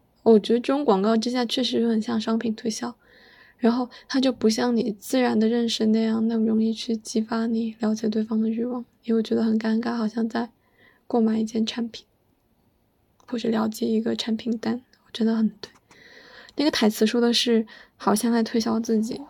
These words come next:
我受不了用这个方法找到的人。然后我就在想春天的故事，这应该是我看的第一部红麦的电影，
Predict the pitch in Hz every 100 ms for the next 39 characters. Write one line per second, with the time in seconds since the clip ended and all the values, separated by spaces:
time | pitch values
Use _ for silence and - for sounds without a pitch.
0 | - 214 214 254 220 226 208 214 226 226
1 | 220 226 220 214 220 233 240 247 _ _
2 | _ _ - _ _ _ - 214 214 214
3 | 220 220 233 240 - _ _ _ _ _
4 | _ - - _ _ _ _ - - -
5 | 262 285 233 220 247 233 240 - - 254
6 | 240 220 220 220 240 247 226 214 233 220
7 | - - - - - - - _ - 254
8 | 262 262 269 233 220 - 240 233 - 233
9 | 233 233 226 - 220 226 226 220 233 226
10 | 233